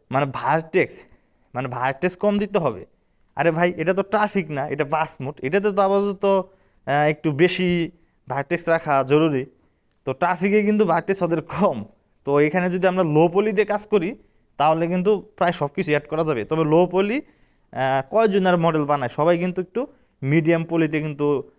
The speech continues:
মডেলগুলো বানায়, এর জন্য অনেক সমস্যা হয়। অনেকে বলেন যে, "ভাই, অমুকের কাছে বাস কিনতে চাই, ওর বাস পঞ্চাশ এমবি থাকে, আর আপনার সিমুলেটর বাস হয়ে যায় সত্তর এমবি।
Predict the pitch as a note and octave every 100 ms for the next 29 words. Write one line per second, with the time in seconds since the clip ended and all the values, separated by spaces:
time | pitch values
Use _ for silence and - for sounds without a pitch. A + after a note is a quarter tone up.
0 | _ B2+ C3+ C3+ C3+ C3 B2+ A2 E2 C#3
1 | C#3+ D#3+ D3 - D#3 C3 B2 A2+ G2+ B2+
2 | F3+ F#3 F#3+ G3 F3+ E3+ D#3 F3 F3+ E3
3 | _ _ _ _ _ _ _ - F#3 G3
4 | F#3 F#3 F3+ E3+ F3 F3 F3 D3+ D#3+ D#3+
5 | F#3 F#3 G3+ G#3 A#3 D3+ D3+ _ _ -
6 | D3+ D3+ E3+ E3 - G3+ G3+ G3+ G#3+ G3+
7 | G3+ G3 E3+ G#3+ D3 D3+ C#3 C#3+ D#3+ F#3
8 | E3+ - F#3 G3+ G3 E3+ F3+ E3 D#3+ E3
9 | D#3+ E3 E3+ F3+ - F3 D#3+ C3+ A2